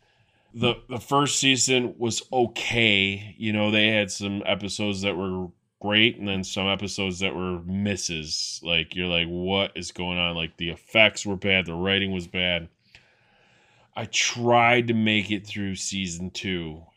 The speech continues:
and I think I made it through three episodes, and I was like, "Man, they're fucking up this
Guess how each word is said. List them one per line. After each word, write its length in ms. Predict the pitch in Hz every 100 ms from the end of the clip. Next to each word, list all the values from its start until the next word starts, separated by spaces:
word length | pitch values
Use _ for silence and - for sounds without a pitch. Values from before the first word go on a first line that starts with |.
| -
and 80 | 90
I 100 | 90
think 280 | - 95 95
I 80 |
made 260 | 92 92 92
it 140 | 85
through 160 | - 90
three 540 | - - 98 98 95 90
episodes, 680 | 82 82 - 73 76 78
and 100 | 80
I 80 | 80
was 120 | 78
like, 180 | 80 82
"Man, 500 | 90 87 85 82 82
they're 120 | 87
fucking 560 | 87 - - 87 - 85
up 160 | 80 -
this 220 | 78